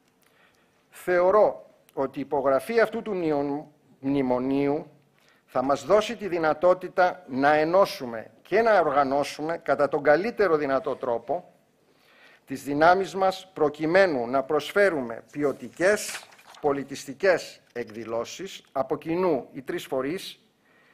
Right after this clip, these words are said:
οι οποίες ως βασικός τους άξονα θα έχουν την προβολή τόσο του ελληνικού πολιτισμού,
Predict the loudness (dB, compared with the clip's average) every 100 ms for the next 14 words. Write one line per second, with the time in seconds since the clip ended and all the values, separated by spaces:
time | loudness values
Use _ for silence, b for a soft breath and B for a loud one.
0 | b b b b 0 2 2 0 2 2
1 | -2 -4 -2 2 0 0 0 2 2 2
2 | 6 6 6 0 0 0 -2 -2 2 2
3 | 0 -4 -6 -4 0 2 2 0 -2 -6
4 | _ -2 -2 -2 -2 -2 -2 -4 -4 -2
5 | -2 -6 -10 -16 -12 -12